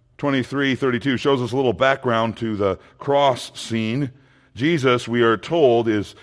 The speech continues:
placed between two other criminals.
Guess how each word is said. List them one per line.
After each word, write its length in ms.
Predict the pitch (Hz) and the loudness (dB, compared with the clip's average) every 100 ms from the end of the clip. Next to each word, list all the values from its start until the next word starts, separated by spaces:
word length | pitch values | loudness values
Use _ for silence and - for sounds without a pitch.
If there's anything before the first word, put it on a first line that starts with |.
| - | -14
placed 560 | - 165 160 127 - - | -2 2 2 0 -6 -8
between 580 | 117 143 143 131 123 117 | -6 -4 -2 0 0 -4
two 580 | - 175 151 117 113 104 - _ - | -2 0 2 2 0 -4 -12 _ 0
other 540 | 180 135 117 107 107 - _ | 2 4 2 2 -2 -10 _
criminals. 720 | - 175 175 120 69 - - | -6 -4 -2 -4 -6 -12 -20